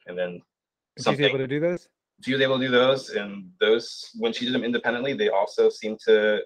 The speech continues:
Speaker 1: to do the trick. So I kind of scrapped some of what she was doing and just had her focus on those and, like,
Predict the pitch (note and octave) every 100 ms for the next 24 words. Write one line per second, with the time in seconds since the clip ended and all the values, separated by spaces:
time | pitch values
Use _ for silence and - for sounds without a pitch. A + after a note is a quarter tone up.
0 | - A#2 G#2+ A2 A2 A#2+ - _ _ _
1 | _ _ _ _ _ _ _ _ - G#2+
2 | G2 G2 - G#2 - _ _ _ - -
3 | - G#2 - - - _ _ - - A2+
4 | A2 A2+ A#2 G#2+ G2+ A2 B2 B2 G2+ G2+
5 | G#2 G#2 G#2+ G#2 G#2 G2 G2 F#2+ F2 G2+
6 | G#2 G#2+ G#2 G2+ F#2 F#2+ F#2+ F#2+ F#2+ F#2
7 | - - - _ _ _ _ _ _ -